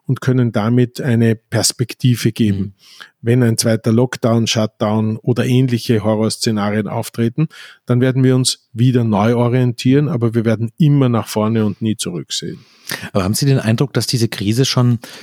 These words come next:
Speaker 2: so eine Art Kreativität geweckt hat und auch so ein Bewusstsein, dass Dinge vielleicht auch anders sein könnten, dass Sie sagen so, ja,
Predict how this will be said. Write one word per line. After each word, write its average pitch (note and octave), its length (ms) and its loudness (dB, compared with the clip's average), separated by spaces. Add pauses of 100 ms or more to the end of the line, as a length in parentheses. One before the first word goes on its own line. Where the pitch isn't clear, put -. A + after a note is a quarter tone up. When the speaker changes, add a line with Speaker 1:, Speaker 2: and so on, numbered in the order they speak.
Speaker 2:
so - 80 -2
eine A2+ 120 0
Art G2+ 200 -4
Kreativität G#2 800 -4
geweckt B2+ 340 -2
hat - 100 -2
und A#2 120 0
auch G2 140 -2
so A#2 120 -2
ein G#2 160 2
Bewusstsein, A#2 580 0
dass - 300 -4
Dinge A#2+ 280 2 (140)
vielleicht G#2+ 240 -2
auch - 160 -6
anders A#2 320 2
sein G2 220 0
könnten, G#2+ 320 -2
dass C#3 140 2
Sie C3+ 60 0
sagen A2+ 320 0
so, A2+ 220 0 (800)
ja, G2 320 0